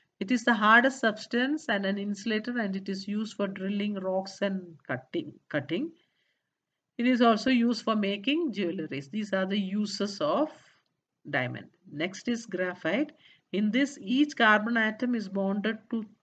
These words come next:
three other carbon atoms. So it is a good conductor of electricity, and it is used as a lubricant. So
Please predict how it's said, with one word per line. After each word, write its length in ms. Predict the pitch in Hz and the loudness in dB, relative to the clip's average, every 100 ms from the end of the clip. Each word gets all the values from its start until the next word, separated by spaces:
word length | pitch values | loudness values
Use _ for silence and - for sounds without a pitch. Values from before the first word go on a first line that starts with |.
| _ | _
three 480 | - 240 247 277 294 | -2 2 4 4 4
other 440 | - 180 208 233 233 | 4 2 4 2 2
carbon 380 | 196 180 185 185 | 0 0 -2 -6
atoms. 540 | 160 - 185 294 - _ _ _ _ _ _ _ _ | -8 -6 -4 -4 -8 _ _ _ _ _ _ _ _
So 380 | - - 202 196 | -8 -2 0 2
it 240 | 175 185 | 0 0
is 380 | 202 202 - - | -2 -2 -10 -6
a 120 | 160 | -4
good 260 | 156 202 190 | -2 -2 -2
conductor 480 | 208 196 190 190 185 | -2 0 -2 -2 -4
of 160 | 190 | -4
electricity, 800 | 151 151 - 156 - 156 - 294 | -4 -6 -6 -10 -6 -8 -2 0
and 220 | 370 190 180 | 0 -2 -4
it 160 | 165 | -4
is 200 | 165 - | -6 -6
used 400 | 190 208 214 - | -4 -2 -4 -2
as 240 | 180 180 - | -4 -2 0
a 280 | 226 277 - | 0 0 -4
lubricant. 800 | 180 185 160 151 156 - 127 117 | -6 0 2 2 -2 -4 -10 -12
So 420 | - - 156 - | -12 -6 -6 -8